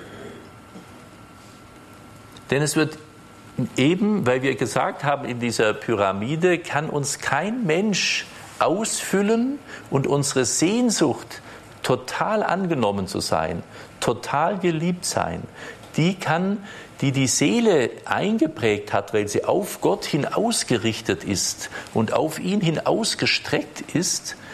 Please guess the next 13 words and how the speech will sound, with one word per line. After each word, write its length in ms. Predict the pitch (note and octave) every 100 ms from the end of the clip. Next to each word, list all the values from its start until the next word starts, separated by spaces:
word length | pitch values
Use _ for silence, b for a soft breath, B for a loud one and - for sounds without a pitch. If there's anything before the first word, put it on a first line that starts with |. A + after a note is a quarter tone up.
| B B
kann 240 | - D#3
uns 340 | F3 D#3+ - -
kein 420 | - C#3 G3 E3+
Mensch 320 | B2+ D3 -
das 220 | B2+ -
sättigen. 460 | - F2 - - - - - - - - - - - - - B B B B B
Und 140 | A2
deswegen 440 | C#3+ C#3+ E3+ E3+ D#3+
können 260 | D#3 D#3
wir 280 | D3 D3 -
auch 200 | C#3+ -
nicht 240 | C#3+ C#3+ A#2+
wirklich 540 | D#3 F3 F3 E3